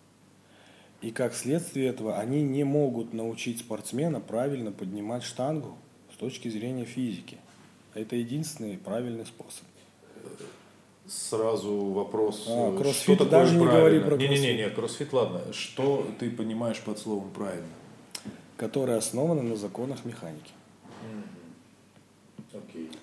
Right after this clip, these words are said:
Speaker 1: Смотрите. <clears throat> Они, ну, не имеют представления о том, как надо поднимать
Speaker 2: Мгм.
Speaker 1: тренеры и спортсмены, и на чем вообще должно базироваться это представление.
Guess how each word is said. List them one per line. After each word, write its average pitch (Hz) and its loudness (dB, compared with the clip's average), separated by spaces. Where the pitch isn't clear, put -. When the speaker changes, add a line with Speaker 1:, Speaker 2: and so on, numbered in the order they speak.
Speaker 1:
Смотрите. 113 -4
<clears throat> - 4
Они, 131 0
ну, 123 -2
не 123 0
имеют 170 2
представления 120 0
о 95 -4
том, 131 -2
как 120 -8
надо 95 -6
поднимать 110 -8
Speaker 2:
Мгм. 117 -12
Speaker 1:
тренеры 120 -4
и - -8
спортсмены, 110 -8
и 147 0
на 143 2
чем 160 2
вообще 135 0
должно 135 -2
базироваться 120 -6
это 82 -14
представление. 82 -16